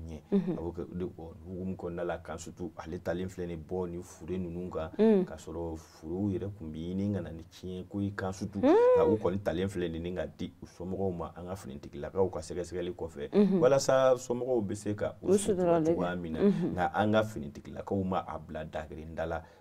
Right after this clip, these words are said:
Speaker 1: U kɔni wulilen filɛ nin ye ni ka taa u tɛgɛ da nin banbaaci ninnu kan.
Speaker 2: Mhm.
Speaker 1: Wa an bɛ ko wagati min na i ko sisan, olu kɔni, u bɛ sɔn ka kɛ liseba la.
Speaker 2: Ɛɛ,
Speaker 1: I b'u
Speaker 2: Musafu,
Speaker 1: dabala.
Speaker 2: o yɛrɛ de ɲɛna koyi.
Speaker 1: Iye!
Speaker 2: Ɛɛ, nin yɛrɛ ye kabako ye.
Speaker 1: N tɛ filimu ye.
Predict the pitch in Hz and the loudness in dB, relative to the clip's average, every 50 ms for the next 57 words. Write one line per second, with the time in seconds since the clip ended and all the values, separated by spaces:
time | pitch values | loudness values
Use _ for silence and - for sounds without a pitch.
0 | _ _ 82 - - - 78 76 78 80 87 90 87 90 87 - - - 85 82 | _ _ -14 -6 -4 -4 -4 -4 -4 -4 -4 -4 -2 -4 -4 -4 -6 -6 -6 -4
1 | 82 80 80 80 82 85 85 82 78 80 - - 78 80 - - - - - _ | -4 -4 -6 -6 -6 -8 -6 -6 -8 -8 -6 -6 -6 -6 -8 -10 -16 -20 -20 _
2 | _ - - - 101 92 85 78 - - 87 87 85 78 78 87 95 92 - 92 | _ -12 -4 -2 -2 -2 -2 -2 -4 -2 -2 -2 -2 -4 -6 -6 -8 -4 -4 -4
3 | 82 80 80 80 78 78 - - 101 95 85 80 80 - 87 87 - - - - | -6 -4 -6 -8 -8 -8 -8 -6 -6 -6 -6 -6 -8 -8 -8 -8 -8 -8 -8 4
4 | - 202 214 202 220 202 170 156 165 170 170 175 185 - 92 92 92 101 101 - | 6 8 8 10 8 8 6 4 0 -4 -4 -2 0 0 2 2 2 0 0 -2
5 | 98 90 82 78 78 - 80 78 - - 87 - 78 76 76 76 - - _ _ | -6 -4 -4 -6 -6 -6 -8 -8 -8 -8 -6 -6 -6 -6 -6 -8 -10 -16 _ _
6 | _ _ _ - 73 80 85 - 80 78 80 82 80 73 76 - _ _ - 80 | _ _ _ -10 -8 -8 -8 -6 -8 -8 -8 -8 -10 -10 -14 -18 _ _ -16 -14
7 | 78 - - 78 76 - - 78 78 78 - - - - - - - - - - | -8 -8 -6 -6 -6 -8 -8 -8 -8 -10 -10 -12 -14 -14 -14 -14 -10 2 6 8
8 | 247 254 254 254 254 254 240 220 202 202 - 254 247 240 - 185 156 - - - | 10 10 10 10 10 10 10 8 8 8 8 8 8 8 4 -2 -4 -4 -2 6
9 | - 190 240 247 226 202 208 208 208 202 202 196 180 165 160 151 147 156 - 170 | 12 12 12 12 12 12 12 12 12 12 12 12 12 10 10 8 6 4 4 0
10 | 147 - - - 320 392 403 359 - - - _ _ _ - 571 587 539 403 277 | -2 -2 2 6 8 8 8 8 6 2 -8 _ _ _ 12 12 12 12 12 12
11 | 262 277 330 320 277 254 247 240 226 - 220 208 214 214 208 220 214 190 - - | 12 12 12 12 12 12 12 12 12 12 12 12 12 12 12 12 12 12 10 8
12 | - 175 190 175 208 233 240 233 190 131 143 - | 8 8 8 10 10 10 10 10 10 10 8 4